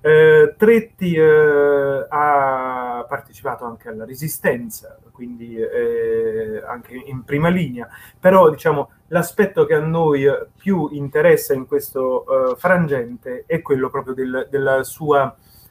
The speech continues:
attività cinematografica. E, e lui sviluppa un senso molto critico, non è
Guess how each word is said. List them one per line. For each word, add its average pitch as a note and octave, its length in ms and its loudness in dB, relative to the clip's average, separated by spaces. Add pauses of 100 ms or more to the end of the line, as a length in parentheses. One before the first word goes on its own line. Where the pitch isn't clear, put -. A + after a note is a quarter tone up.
attività D3 500 -4
cinematografica. C3 1160 -6 (340)
E, D3 1080 0
e D#3 80 -8
lui G#3 220 2
sviluppa F#3+ 460 2
un C#3+ 180 0
senso G#3+ 400 2
molto E3 720 0
critico, C3+ 560 -12
non E3+ 240 -4
è F3+ 240 -2